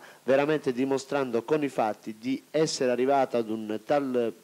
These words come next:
grado di rendimento da poter raggiungere il, i playoff. Sarebbe un successo veramente per l'intera città, per la società e anche per tutta la nostra regione che in questa stagione ha, ha patito dall'altra squadra, dalla più titolata Scavolini, moltissime delusioni. Sentiamo in chiusura di questa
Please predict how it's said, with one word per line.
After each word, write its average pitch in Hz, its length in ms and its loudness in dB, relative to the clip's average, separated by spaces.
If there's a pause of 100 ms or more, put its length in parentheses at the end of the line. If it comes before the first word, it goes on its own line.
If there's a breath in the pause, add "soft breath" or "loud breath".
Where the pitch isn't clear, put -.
(140)
grado 123 440 0
di 110 160 -2
rendimento 135 500 -2
da 113 140 -4
poter 127 280 0
raggiungere 117 840 -2
il, 104 260 -4
i 127 120 -2
playoff. 123 520 -2
Sarebbe 123 400 -2
un 117 200 -2
successo 127 640 -2
veramente 117 600 -2 (460 loud breath)
per 123 200 0
l'intera 127 400 0
città, 135 360 -2
per 120 200 -4
la 127 80 0
società 135 480 -2
e 135 40 -2
anche 143 300 -2
per 123 140 -2
tutta 156 360 0
la 123 60 2
nostra 135 300 -2
regione 123 560 -2
che 131 260 0 (280 loud breath)
in 123 220 -4
questa 147 300 0
stagione 123 460 0
ha, 113 160 0
ha 98 120 -2
patito 123 680 -2
dall'altra 123 480 -2
squadra, 135 400 2
dalla 104 180 -2
più 127 200 -6
titolata 127 520 0
Scavolini, 113 560 0
moltissime 120 600 -4
delusioni. 107 520 -4
Sentiamo 139 540 -2
in 117 240 -2
chiusura 127 380 -2
di 110 120 -2
questa 123 400 -2